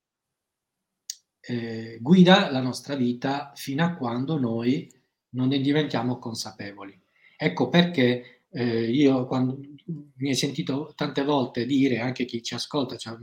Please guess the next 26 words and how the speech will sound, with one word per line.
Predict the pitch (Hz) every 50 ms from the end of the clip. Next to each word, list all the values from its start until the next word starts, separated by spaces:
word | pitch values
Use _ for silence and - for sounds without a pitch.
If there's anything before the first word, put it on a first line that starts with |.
| 117
ci | 120 -
ha | 120
senti-, | - - 120 117 - - 120 - _
mi | 123 113 120
ha | 113
sentito | - - 135 131 - 180 214 196
dire, | 151 123 120 120 - - - - - - - - - - - - - - - - _ _ _ _ _ _ _ _ _ _ -
c'è | - - 170 160
la | 143 143
differenza | 143 170 175 - 196 156 160 165 175 180
tra | - - -
destino | 120 120 117 - - 143 143 147
e | 135
futuro. | - - 110 - - 175 156 127 110
Il | 104
destino | 117 127 123 - 196 175 135
è | -
scritto, | - - - 180 - - - - -
perché | - - - 127
il | 127 131
destino | 185 185 180 180 - 143 160 180 196 202 196 - -
è | 139 139 147 - -
in | - 175 170
mano | 127 120 117 123 127 135 139 143 143 -
a | - -
questa, | - - 113 110 - - 110 107 - -